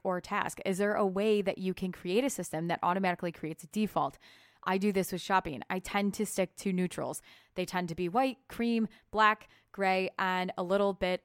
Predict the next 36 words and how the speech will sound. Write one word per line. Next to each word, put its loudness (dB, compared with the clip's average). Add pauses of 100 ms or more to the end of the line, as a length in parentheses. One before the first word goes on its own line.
of, 0
um, -2 (720)
pink, -4 (160)
but, 0
like, -4 (240)
pink -2
more -2
in -4
a -6
pastel -2
pink. -10 (280)
Sometimes 4 (520)
I 6
go 8
off 8
and 2
I'll 6
buy 2
a 0
color 0
that 0
isn't -2
part -2
of -2
that -4
scheme, -2
and -2
I -2
find 0
myself 0
just -4
wearing -2
less -2
of -8
those -4
clothes, 2